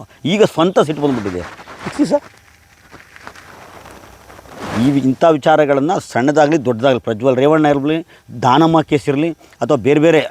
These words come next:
<coughs> ಮತ್ತು ನೋಡಿ ಎಂಥ ಕಚಡಗಳಿವ್ರು ಅಂದರೆ, ಅವನ್ಯಾವನೋ ಸಾಬಿ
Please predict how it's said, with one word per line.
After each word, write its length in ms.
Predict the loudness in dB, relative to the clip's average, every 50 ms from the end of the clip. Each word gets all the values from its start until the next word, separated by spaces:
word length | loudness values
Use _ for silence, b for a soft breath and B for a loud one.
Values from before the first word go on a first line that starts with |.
| -10 _ -4
<coughs> 1500 | 0 0 2 0 0 -4 _ _ _ _ _ _ _ _ _ _ _ _ _ _ _ -2 0 2 2 2 0 -2 -4 -6
ಮತ್ತು 160 | -4 -2 -2
ನೋಡಿ 400 | 0 2 2 2 2 0 -4 -10 _ _ _ _ _ -14
ಎಂಥ 260 | -14 -14 -10 -2 2 4 4 4 4 2
ಕಚಡಗಳಿವ್ರು 520 | -2 -4 0 0 2 2 2 0 -2 -2
ಅಂದರೆ, 320 | -6 -6 -6 -4 -4 -4 -6 -10 _ _ b b b b b b b -12
ಅವನ್ಯಾವನೋ 680 | -8 -4 -2 0 2 4 4 6 4 6 4 4 2
ಸಾಬಿ 580 | 0 0 0 2 2 2 2 0 -2 -2 -6